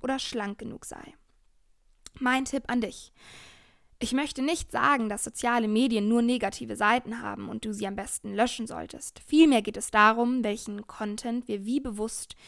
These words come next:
konsumieren. Und um dein Selbstwertgefühl und dein Selbstbild zu stärken, kannst du beispielsweise Seiten entfolgen, die dir eher kein gutes Körpergefühl geben und solchen Seiten folgen, die dir gut tun. Das können Menschen sein, die sich selbst ungefiltert und realistisch darstellen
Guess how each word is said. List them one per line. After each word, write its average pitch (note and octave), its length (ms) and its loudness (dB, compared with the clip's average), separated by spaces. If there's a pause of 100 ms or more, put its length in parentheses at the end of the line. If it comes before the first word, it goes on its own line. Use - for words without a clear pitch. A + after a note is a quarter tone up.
(260)
konsumieren. A#3+ 640 2 (120)
Und G#3 340 -2 (300)
um A3 180 2
dein G3 260 -2
Selbstwertgefühl A#3+ 840 -2
und A#3 100 -6
dein G#3+ 160 -6
Selbstbild G#3 460 -8
zu - 80 -12
stärken, A3+ 600 -6
kannst - 280 -8
du A#3+ 40 -12
beispielsweise A3 800 -4
Seiten G#3 320 2
entfolgen, G#3 580 0
die G3+ 120 -4
dir F#3+ 260 0 (240)
eher G3 220 0
kein G3 320 -6
gutes G#3+ 280 -10
Körpergefühl A#3+ 640 -6
geben C4 360 -6
und G#3+ 200 -6
solchen B3+ 360 -2
Seiten G3+ 280 -2
folgen, G#3 400 -4
die G#3 80 -6
dir A#3 140 -2
gut G3+ 200 -8
tun. - 320 -16 (460)
Das - 160 -4
können G#3+ 180 -2
Menschen G3+ 380 -4
sein, F#3+ 260 -6
die - 120 -8
sich - 320 -12
selbst C#4+ 420 -4
ungefiltert A#3+ 680 -2
und G3+ 360 -6
realistisch G#3 560 -4
darstellen C#4+ 680 -6